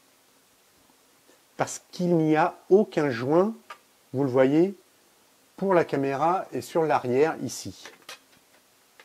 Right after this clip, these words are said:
Alors, on remet ceci. Ouais, moi je pense que ça rentre vraiment par la caméra ici, hein, c'est clair. Le flash aussi, un petit jour, euh, et là il y en a un vraiment.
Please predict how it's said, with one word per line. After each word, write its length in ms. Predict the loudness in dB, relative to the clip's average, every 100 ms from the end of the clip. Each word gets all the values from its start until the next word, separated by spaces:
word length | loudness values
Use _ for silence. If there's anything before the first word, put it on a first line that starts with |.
| _ _ _ _ -10
Alors, 220 | -4 -4 -2 2
on 140 | 4
remet 380 | 6 4 2 -2 _ -14 -12
ceci. 840 | -4 -2 -2 -4 -6 -6 -12 -20 _ _ _ -20 -20 _ _ _ -20 _ _ _ -20 _ _ -10 -8 -12 -12 _ -20 -20 _
Ouais, 120 | -2 2
moi 160 | 0
je 120 | 0
pense 280 | 0 0 2
que 100 | -2
ça 220 | 0 2
rentre 220 | 2 0 0
vraiment 420 | 2 2 2 0
par 140 | 2
la 120 | 0
caméra 440 | 2 0 2 2 0
ici, 320 | -2 -6 -6
hein, 80 | -6
c'est 160 | -10 -8
clair. 320 | -4 -4 -4 -16 _ _ _ _ _ _ -2
Le 160 | 0 2
flash 340 | 4 4 2
aussi, 480 | -2 -2 -6 -2 -2
un 120 | -2
petit 240 | -6 -8
jour, 540 | -6 -2 0 0 2 2
euh, 220 | 4 2
et 140 | 2
là 180 | 4 4
il 60 | 2
y 60 |
en 100 | -2
a 40 | -2
un 300 | -2 -2 -4
vraiment. 540 | -4 -4 -2 -2 -6